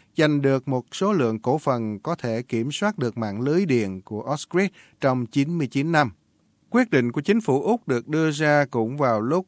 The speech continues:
Anh Quốc hoãn phê chuẩn dự án điện hạt nhân Hinkley Point vì những lo ngại an ninh quốc gia tương tự. Mặc dù trong dự án này, Tổng công ty điện hạt nhân của Trung Quốc sẽ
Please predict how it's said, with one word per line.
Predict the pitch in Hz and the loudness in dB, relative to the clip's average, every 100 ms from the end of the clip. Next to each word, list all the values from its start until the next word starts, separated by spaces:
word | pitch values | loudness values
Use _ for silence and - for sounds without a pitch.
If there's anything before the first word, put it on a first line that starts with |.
| _ | _
Anh | 139 139 135 | -2 0 -4
Quốc | - 196 220 _ | 0 0 0 _
hoãn | - 127 120 127 185 | -2 0 2 0 -2
phê | - 170 | 0 0
chuẩn | 147 120 139 | 0 -2 -2
dự | 139 113 | -2 -2
án | 131 185 | -2 -2
điện | 131 110 | -2 -2
hạt | 117 117 | -6 -2
nhân | 139 139 | 0 0
Hinkley | 127 143 135 139 139 | 0 -2 -2 -2 -2
Point | - 165 156 123 _ - | 0 0 0 -2 _ -2
vì | 143 147 | 2 4
những | 123 127 | 4 2
lo | 165 151 | 2 2
ngại | 131 107 101 | 0 -4 -4
an | - 139 139 | -4 -4 -2
ninh | 135 131 | -2 -2
quốc | 123 - | -4 -4
gia | - 143 135 | 2 4 4
tương | 151 131 | 2 0
tự. | 123 101 - _ _ - _ | 0 0 -4 _ _ -20 _
Mặc | 143 143 | 0 0
dù | 139 135 127 | 4 4 4
trong | 117 151 147 | 2 0 2
dự | 120 113 | 0 0
án | 135 170 | 0 2
này, | 139 117 | 2 0
Tổng | 107 107 104 143 | -2 -6 -6 -2
công | 143 135 | -2 -2
ty | 147 139 131 | 0 0 2
điện | 113 101 | 0 -2
hạt | 104 113 | -4 -6
nhân | 123 131 127 | -2 0 0
của | 123 | -4
Trung | 127 139 | -2 -2
Quốc | 131 185 - - _ | 0 0 -2 -20 _
sẽ | - 127 113 117 | -6 0 2 0